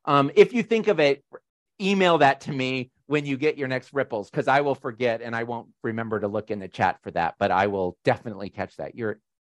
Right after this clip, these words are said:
oh, right there it is. Opportunity for groan. I see it. Never mind. Hold, please. Keep, keep eighty-two people waiting. <laughs> Okay, fixed. <laughs> Listen. Oh, I didn't hit return over here.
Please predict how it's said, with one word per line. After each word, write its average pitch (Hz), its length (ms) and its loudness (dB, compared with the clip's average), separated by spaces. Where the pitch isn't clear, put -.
oh, 254 160 6
right 214 180 4
there 208 160 4
it 196 60 0
is. 120 380 2
Opportunity 139 440 -4
for 131 140 -10
groan. 117 320 -2
I 101 80 -4
see 107 240 -4
it. 95 140 0
Never 123 200 0
mind. 107 340 -2
Hold, 208 320 4
please. 160 480 -2
Keep, - 240 -4
keep 208 180 -2
eighty-two 185 440 2
people 175 360 -2
waiting. 131 500 2
<laughs> - 60 -18
Okay, 339 400 4
fixed. 165 360 -4
<laughs> - 720 -16
Listen. 214 320 4
Oh, 185 160 6
I 165 80 6
didn't 185 160 2
hit 196 100 -4
return 156 340 -6
over 101 140 -10
here. 98 240 -12